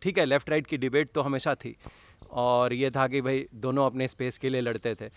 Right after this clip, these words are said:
जितना लड़ते थे, जितना कामयाब होते थे, जितना जिस, जिस, अ, क्या बोलते हैं कि अपने, अ, अ, कॉन्स्टिट्यूएंसी को लुभा पाते थे, उतने वोट्स मिलते थे और उतना पावर में रहते थे, वो तो अलग कहानी है कि जो वोट, वोट और इलेक्टोरल डायनामिक्स था,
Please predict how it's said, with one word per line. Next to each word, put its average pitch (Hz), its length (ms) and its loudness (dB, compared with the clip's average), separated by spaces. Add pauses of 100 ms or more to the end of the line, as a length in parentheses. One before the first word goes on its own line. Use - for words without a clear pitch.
(200)
जितना 180 240 2
लड़ते 196 340 4
थे, 185 180 2
जितना 147 280 0
कामयाब 156 380 4
होते 160 280 0
थे, 151 160 0
जितना 147 320 2
जिस, 135 520 -4
जिस, 147 280 -4
अ, 127 320 2
क्या 127 180 -6
बोलते 123 280 -8
हैं 123 80 -10
कि 131 60 -8
अपने, 127 340 -2
अ, 113 40 -6
अ, - 40 -12 (1800)
कॉन्स्टिट्यूएंसी 147 640 0
को 143 120 2
लुभा 139 280 6
पाते 143 320 2
थे, 147 100 -4
उतने 113 240 -4
वोट्स 117 280 -4
मिलते 147 280 -6
थे 151 100 -8
और 113 120 -4
उतना 110 320 -6
पावर 117 320 0
में 131 120 -2
रहते 120 220 -6
थे, 147 100 -8
वो 151 140 -2
तो 165 100 -4
अलग 131 260 0
कहानी 107 380 -6
है 113 60 -8
कि 113 140 -8
जो 113 140 -8
वोट, 117 260 -6 (120)
वोट 120 240 -4
और 117 100 -2
इलेक्टोरल 113 500 -6
डायनामिक्स 110 460 -10
था, - 180 -12